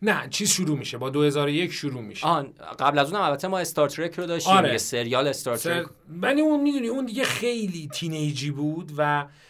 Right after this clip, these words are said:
Speaker 1: از اون مفاهیم فلسفی عمیقی
Speaker 2: از
Speaker 1: که
Speaker 2: تلویزیون میومد،
Speaker 1: آره
Speaker 2: نمی‌تونیم
Speaker 1: دیگه.
Speaker 2: بهش خورده بگیری واقعاً.
Speaker 1: آره، چون برای یه فرهنگ پاپ ساخته می‌شد،
Speaker 2: آره.
Speaker 1: برای مخاطب انبوه ساخته می‌شد و لزومی هم نداشت
Speaker 2: اینم
Speaker 1: اصلاً
Speaker 2: هم
Speaker 1: که
Speaker 2: جزو همون دنیاها هم می‌تونه
Speaker 1: آره.
Speaker 2: تقسیم بندی بشه.
Speaker 1: دقیقاً.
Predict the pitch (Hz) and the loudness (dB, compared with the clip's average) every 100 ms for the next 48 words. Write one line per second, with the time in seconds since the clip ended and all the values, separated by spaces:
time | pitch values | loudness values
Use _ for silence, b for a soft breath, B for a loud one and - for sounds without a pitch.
0 | b _ 143 151 147 220 220 185 151 160 | b _ -4 -4 -4 -4 0 0 0 0
1 | 160 156 151 180 185 190 - - 147 147 | 0 0 -2 -4 -2 -4 -4 2 2 2
2 | 135 - 139 139 165 180 175 147 143 160 | -2 -6 -6 -8 -10 -8 -8 -6 -4 -2
3 | 175 156 - 226 214 220 214 233 262 185 | -2 -2 0 0 0 -8 -6 -2 -2 0
4 | 151 143 160 247 233 175 156 151 - 170 | 2 2 2 4 6 6 6 4 2 4
5 | 151 147 135 127 117 113 113 113 294 320 | 4 6 4 2 0 2 4 6 8 8
6 | 285 190 151 220 247 240 202 202 214 240 | 8 4 0 -4 -4 -4 -4 -2 0 0
7 | - 208 165 208 220 - 208 196 - 147 | 0 0 0 0 -2 2 4 4 2 -2
8 | 139 147 139 139 151 156 180 180 160 151 | -2 -4 -4 2 4 4 2 -2 -4 -2
9 | 156 165 170 170 156 175 170 165 151 175 | 0 0 0 -2 -2 -6 -6 -8 -8 -10
10 | 175 170 160 151 151 b b b 160 202 | -8 -4 -2 -2 -4 b b b 0 2
11 | 196 247 190 143 139 135 127 127 196 226 | 2 2 2 2 0 -2 -4 -4 0 2
12 | 208 220 220 208 196 196 202 196 175 160 | 4 2 2 0 2 2 2 0 0 0
13 | 160 147 175 180 190 185 175 170 170 135 | 0 2 2 2 0 -2 4 8 8 6
14 | 135 131 131 127 127 143 147 147 127 | 2 -2 -2 -2 0 2 2 2 0